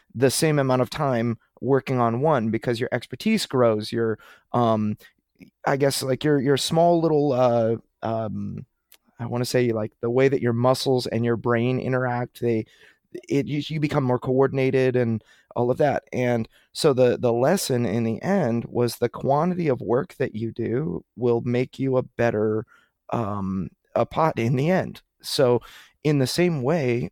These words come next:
we need to not worry so much about making, you know, getting, like, the perfect strategy, and you need to just jump in and start doing, you know, um,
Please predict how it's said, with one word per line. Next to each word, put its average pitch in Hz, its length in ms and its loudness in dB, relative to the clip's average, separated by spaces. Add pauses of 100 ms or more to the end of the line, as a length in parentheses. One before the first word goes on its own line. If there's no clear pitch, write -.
we 135 360 -2
need 135 400 -2 (340)
to 131 160 2
not 131 360 0
worry 135 580 2
so 131 300 -2
much 120 360 0
about 110 480 0 (600)
making, 127 600 2
you 139 80 -2
know, 131 120 2
getting, 160 320 0
like, 127 180 -2
the 123 80 -4
perfect - 460 0
strategy, - 760 -2 (340)
and 123 160 0
you 180 80 2
need 214 120 2
to 196 80 0
just 127 360 -4
jump 127 380 -2
in 127 340 0
and 104 260 -6
start - 360 0 (120)
doing, 120 440 0 (180)
you 117 100 -4
know, 117 380 -2
um, 113 320 -2